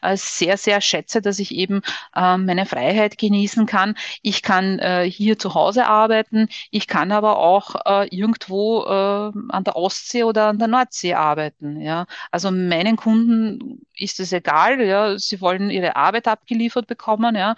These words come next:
Äh, wo ich da sitze, äh, ist im Prinzip wirklich egal.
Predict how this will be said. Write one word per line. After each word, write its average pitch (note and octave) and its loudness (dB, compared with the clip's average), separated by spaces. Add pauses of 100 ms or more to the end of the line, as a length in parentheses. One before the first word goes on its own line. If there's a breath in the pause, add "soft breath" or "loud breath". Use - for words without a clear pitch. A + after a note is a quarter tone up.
(420 loud breath)
Äh, F#3 -2
wo D#3+ -6
ich B3+ 0
da B3 2
sitze, A#3+ 0 (760)
äh, G3 -2 (180)
ist G3+ -2
im A#3+ 4
Prinzip G#3+ -2
wirklich G3 -4
egal. C#3+ -2